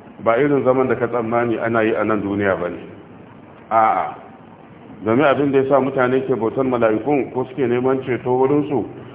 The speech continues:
suna ganin kamar tun da an ce mala'iku na kusa da Allah, idan kana da bukata in ka samu sanin mala'ika, to sai mala'ikan ya matsa kusa da Allah ya ce, "To wani da ya ce da Allah a taimaka masa." Kaga haka ake neman alfarma a duniya.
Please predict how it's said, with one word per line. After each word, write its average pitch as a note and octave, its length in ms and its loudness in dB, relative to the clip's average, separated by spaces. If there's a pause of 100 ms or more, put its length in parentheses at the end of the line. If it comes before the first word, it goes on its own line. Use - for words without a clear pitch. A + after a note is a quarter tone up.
(180)
suna D3 220 2
ganin B2+ 260 4
kamar A#2 320 -2
tun C3+ 160 -2
da C3 100 2
an B2 140 0
ce C3+ 120 -2
mala'iku A2 500 0
na B2 120 4
kusa B2+ 300 -2
da A#2 160 2
Allah, C#3+ 480 2 (800)
idan C3+ 500 2
kana C#3+ 260 2
da A2+ 80 2
bukata A#2+ 600 0
in C3+ 200 -4
ka D3 160 -2
samu A#2+ 400 -2
sanin B2+ 340 0
mala'ika, A2 720 0 (1000)
to G2+ 120 -4
sai C3 120 0
mala'ikan B2+ 560 2
ya G#2+ 80 0
matsa A#2+ 300 0
kusa B2+ 240 -4
da A#2 120 0
Allah A#2+ 240 0
ya - 100 -2
ce, A#2 180 -4
"To A2 180 0
wani A#2+ 220 0
da A2+ 100 -2
ya A#2+ 140 2 (100)
ce G#2+ 160 -4
da G#2+ 140 -2
Allah A#2 280 0
a A2+ 60 -10
taimaka A#2 420 0
masa." G#2+ 220 -2 (1120)
Kaga C3+ 240 4
haka D3 200 4
ake B2 200 0
neman B2 320 4
alfarma A#2 420 2
a A2+ 60 0
duniya. A2 360 0